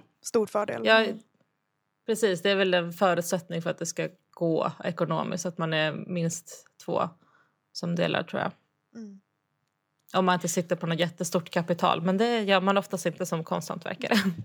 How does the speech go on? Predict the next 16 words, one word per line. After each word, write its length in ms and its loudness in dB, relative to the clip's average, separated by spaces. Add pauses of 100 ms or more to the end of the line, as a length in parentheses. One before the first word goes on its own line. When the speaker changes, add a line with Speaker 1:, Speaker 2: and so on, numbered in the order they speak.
(640)
Speaker 1:
Man 140 -6
gör 140 -4
ju 120 -10
inte 180 -10
det. 160 -6 (560)
Ja, 100 4
men 120 4
det 60 8
är 40 8
väl 100 4
Speaker 2:
Mm. 100 0
Speaker 1:
jättebra. 220 2
Man 140 0
får 160 -2
vara 240 2
lite, 520 -2